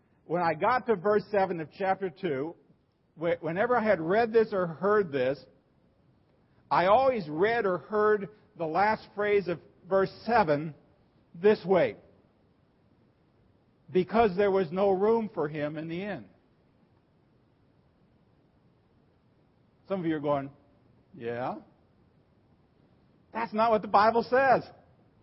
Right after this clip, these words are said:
Do you know that? He actually wrote, "Because there was no room for them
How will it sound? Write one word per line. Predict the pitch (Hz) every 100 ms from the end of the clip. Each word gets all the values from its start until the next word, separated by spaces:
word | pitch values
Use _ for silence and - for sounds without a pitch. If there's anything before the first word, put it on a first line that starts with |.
| _ _ _ _ _ _ _ _
Do | 196
you | 196
know | 226
that? | 240 262 269 _ _ _ _ _ _ _ _ _ _ _ _ _ _ _ _ -
He | 202
actually | 247 240 226
wrote, | 202 214
"Because | 190 214 196
there | 208
was | 202 190
no | 196 208
room | 190 208 214 202
for | - 196 202 202 185 - _ _ _ _ _ 139
them | 147 269 262 180 147 135